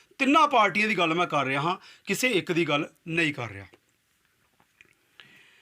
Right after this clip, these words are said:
ਇੱਕ ਸਵਾਲ ਬੜਾ ਮਹੱਤਵਪੂਰਨ ਸਾਡੀ ਟੀਮ ਦੇ ਨਾਲ, ਰੋਜ਼ਾਨਾ ਪੰਜਾਬ ਟੀ ਵੀ ਦੀ ਟੀਮ ਦੇ ਨਾਲ,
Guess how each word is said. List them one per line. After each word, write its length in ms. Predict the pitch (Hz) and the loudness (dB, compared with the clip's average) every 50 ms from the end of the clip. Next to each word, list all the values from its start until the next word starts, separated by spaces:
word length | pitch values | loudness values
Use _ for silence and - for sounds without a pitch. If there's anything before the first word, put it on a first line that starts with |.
| _ _ _ _ _ _ _ _ _ _ _ - - | _ _ _ _ _ _ _ _ _ _ _ -6 -2
ਇੱਕ 300 | 277 240 - - - 294 | 2 2 2 2 0 -2
ਸਵਾਲ 480 | 285 - - 247 220 190 147 127 123 - _ _ _ _ _ _ - | -2 0 0 2 2 2 2 0 -2 -8 _ _ _ _ _ _ -18
ਬੜਾ 380 | 120 123 165 214 214 208 208 208 | -8 0 2 4 6 6 4 4
ਮਹੱਤਵਪੂਰਨ 800 | 208 208 170 165 170 165 - 151 127 117 120 117 107 104 101 101 - _ _ _ _ _ _ _ _ _ _ _ _ _ _ _ _ - - - _ _ _ _ _ _ _ _ _ _ _ _ _ _ _ _ _ _ _ _ _ _ _ _ _ _ _ _ _ _ _ _ _ _ _ _ _ _ _ _ _ _ | 4 2 0 0 -2 -4 -6 -10 -10 -8 -10 -12 -12 -12 -16 -18 -20 _ _ _ _ _ _ _ _ _ _ _ _ _ _ _ _ -20 -20 -20 _ _ _ _ _ _ _ _ _ _ _ _ _ _ _ _ _ _ _ _ _ _ _ _ _ _ _ _ _ _ _ _ _ _ _ _ _ _ _ _ _ _
ਸਾਡੀ 720 | - - - - 208 226 208 165 151 214 226 233 269 294 _ _ _ - | -8 -6 -4 0 2 2 2 2 2 0 0 0 -2 -4 _ _ _ -2
ਟੀਮ 260 | 202 190 175 160 151 | 0 0 0 0 0
ਦੇ 100 | 151 156 | -2 0
ਨਾਲ, 280 | 151 147 143 147 143 _ _ - - | 0 0 -2 -2 -4 _ _ -6 -6
ਰੋਜ਼ਾਨਾ 440 | 175 151 127 180 190 226 269 294 | -4 -2 0 0 2 2 2 2
ਪੰਜਾਬ 400 | 294 294 226 175 170 160 160 147 | 0 0 -2 0 2 2 0 0
ਟੀ 100 | 151 170 | -2 -2
ਵੀ 120 | 170 170 175 | -2 -2 -2
ਦੀ 160 | 170 190 190 - _ - | -4 -4 -6 -8 _ -6
ਟੀਮ 220 | - 151 147 135 127 | -4 -4 -4 -4 -4
ਦੇ 80 | 139 | -4
ਨਾਲ, 220 | 139 139 139 139 | -4 -4 -4 -6